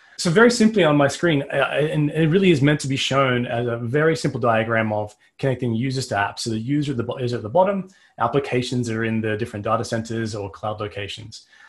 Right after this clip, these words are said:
Um, and you'll see these little blue things that are with the, the Zscaler logo inside them. They're called the Zscaler App Connectors. Uh,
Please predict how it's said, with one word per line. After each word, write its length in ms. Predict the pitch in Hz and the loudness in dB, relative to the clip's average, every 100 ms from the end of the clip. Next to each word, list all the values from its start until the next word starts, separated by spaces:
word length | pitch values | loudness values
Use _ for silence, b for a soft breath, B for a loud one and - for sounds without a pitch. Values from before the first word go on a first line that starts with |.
| B - | B -2
Um, 220 | 117 120 | -2 0
and 100 | 139 | -2
you'll 100 | 156 | 0
see 140 | 151 208 | 2 2
these 140 | 170 | 2
little 140 | 165 135 | 2 2
blue 240 | 127 143 | 2 0
things 420 | 147 127 107 101 | 0 -4 -4 -4
that 120 | 131 | -2
are 180 | 117 110 | 0 0
with 140 | 110 110 | -2 -6
the, 100 | 107 | -6
the 120 | 117 | -4
Zscaler 440 | 120 120 131 107 | -6 -2 0 0
logo 280 | 107 117 113 | 0 -2 -2
inside 280 | 104 101 98 | -4 -6 -6
them. 160 | 98 | -6
They're 160 | 98 127 | -4 -4
called 220 | 135 135 | -2 -4
the 60 | 117 | -4
Zscaler 420 | 120 117 127 104 | -4 -4 -2 -2
App 220 | 101 - | -2 -4
Connectors. 520 | 104 92 - 107 - b b b b | -10 -10 -12 -18 -18 b b b b
Uh, 160 | 120 | -2